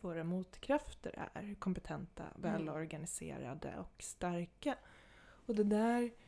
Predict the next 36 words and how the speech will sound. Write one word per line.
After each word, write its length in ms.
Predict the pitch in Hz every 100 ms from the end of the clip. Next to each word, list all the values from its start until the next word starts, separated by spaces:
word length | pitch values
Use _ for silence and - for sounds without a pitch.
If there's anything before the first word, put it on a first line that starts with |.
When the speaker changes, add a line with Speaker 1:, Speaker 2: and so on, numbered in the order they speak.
| - - - -
Speaker 1:
försöker 480 | - 233 208 - -
vi 100 | 285
utreda 420 | 269 - 220 226
lite 220 | 254 269 262
grann 380 | 220 214 208
och 160 | 202 -
också 360 | 226 - - 202
lägga 440 | 196 185 185 185
konkreta 520 | - 202 - 190 -
förslag 560 | 190 - 269 311 302 190
kring, 300 | 190 - 170
för 220 | - 214
det 160 | 208 226
tänker 340 | 226 202 196
jag 60 | 185
att 60 |
det 120 | 226
är, 40 | 202
liksom, 300 | - - 185
enda 220 | 165 160
vägen. 640 | 156 285 320 - - 165 165 - - - -
Eh, 480 | 185 170 165 180 175
de 220 | 175 247 381
är 60 |
mycket 220 | 302 202 185
konkreta 480 | 170 - - -
i 40 | -
sitt 200 | - -
<laughs> 160 | 175
arbete, 540 | - - - - - -
mycket 300 | 202 202 185
handgripliga 800 | 185 165 - 160 - - 170 -
och, 340 | 170 - -
eh, 200 | 170 143 - - - - -
eh, 500 | 165 135 147 147 156
reforminriktade. 1160 | 220 285 170 151 156 156 190 - - - -